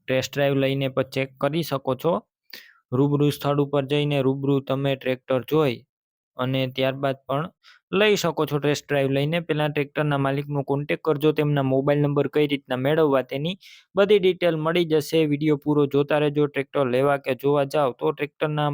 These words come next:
માલિકનો કોન્ટેક્ટ કર્યા વગર ન જતા. ટ્રેક્ટર વેચાઈ જશે, તમારે ખોટો ધક્કો થશે.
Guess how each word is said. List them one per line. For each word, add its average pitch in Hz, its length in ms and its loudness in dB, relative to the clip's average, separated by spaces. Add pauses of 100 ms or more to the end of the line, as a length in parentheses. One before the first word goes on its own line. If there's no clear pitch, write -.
માલિકનો 143 560 -2
કોન્ટેક્ટ 135 460 -6
કર્યા 127 280 0
વગર 135 220 -2
ન 170 180 2
જતા. 151 380 0
ટ્રેક્ટર - 720 -2
વેચાઈ 175 360 0
જશે, 160 220 0 (160)
તમારે 143 380 0
ખોટો 135 360 -4
ધક્કો 139 360 -2
થશે. 131 340 -2